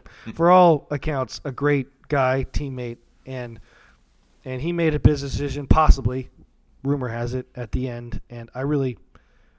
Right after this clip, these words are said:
Speaker 2: good for him. I mean, he got him the contract with the Raiders, 'cause if he gets hurt, which, <laughs> in that game, it sure looked like he woulda got hurt.
Speaker 1: Mm.
Speaker 2: Um,
Speaker 1: <laughs> Yeah,
Speaker 2: but
Speaker 1: it
Speaker 2: yeah,
Speaker 1: seemed,
Speaker 2: it
Speaker 1: it, it seemed like there were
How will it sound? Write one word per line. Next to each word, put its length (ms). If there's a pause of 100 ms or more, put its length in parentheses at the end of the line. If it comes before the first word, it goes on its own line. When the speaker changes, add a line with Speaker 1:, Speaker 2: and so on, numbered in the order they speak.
(140)
Speaker 2:
good 140
for 100
him. 220
I 20
mean, 160
he 60
got 240
him 120
the 80
contract 500
with 80
the 80
Raiders, 400
'cause 160
if 100
he 80
gets 220
hurt, 280
which, 360
<laughs> 120
in 120
that 180
game, 240
it 100
sure 300
looked 220
like 180
he 100
woulda 220
got 220
hurt. 240 (760)
Speaker 1:
Mm. 60
Speaker 2:
Um, 380 (280)
Speaker 1:
<laughs> 200 (1120)
Yeah, 140
Speaker 2:
but 120
Speaker 1:
it 20
Speaker 2:
yeah, 80
Speaker 1:
seemed, 320
Speaker 2:
it 0 (260)
Speaker 1:
it, 80
it 180
seemed 280
like 260 (240)
there 240
were 480